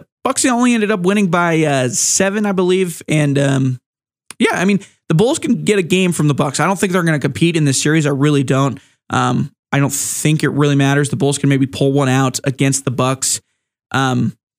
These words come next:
on the road. If they, if they do that, then I guess maybe anything's possible. But if the Bu-, you know, the Bucks, they're kinda sleepwalking in this first round matchup, let's be honest.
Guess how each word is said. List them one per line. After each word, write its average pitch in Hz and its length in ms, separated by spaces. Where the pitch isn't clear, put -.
on 147 220
the 139 60
road. 139 600
If 135 140
they, 147 140
if 135 160
they 147 100
do 147 220
that, 135 340
then 135 160
I 131 60
guess 131 240
maybe 135 420
anything's 139 300
possible. 147 580
But 135 120
if 135 60
the 139 80
Bu-, 127 300
you 139 120
know, 127 80
the 127 100
Bucks, 139 400
they're 135 100
kinda 135 260
sleepwalking 131 560
in 135 80
this 131 100
first - 280
round 127 160
matchup, 127 320
let's 123 140
be 127 120
honest. 127 380